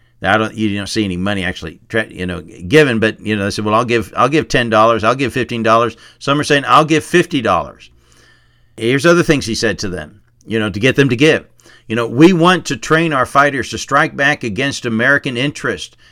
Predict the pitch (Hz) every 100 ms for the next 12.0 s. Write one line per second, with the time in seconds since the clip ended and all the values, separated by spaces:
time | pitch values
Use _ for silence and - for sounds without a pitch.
0 | _ 90 95 123 147 117 123 143 135 131
1 | 139 135 - 139 165 175 170 151 160 170
2 | 156 147 139 160 190 180 160 135 104 73
3 | _ _ _ _ _ _ _ _ _ _
4 | _ _ _ _ _ _ _ _ - -
5 | 104 104 107 101 127 120 - 127 120 139
6 | 160 165 151 - - 113 147 - 156 170
7 | 185 170 156 180 190 170 113 107 151 170
8 | 170 160 151 - 147 - 165 190 165 -
9 | - 139 123 - 147 156 175 156 147 127
10 | 120 123 143 139 - - 127 120 113 120
11 | 123 120 117 104 120 113 104 92 80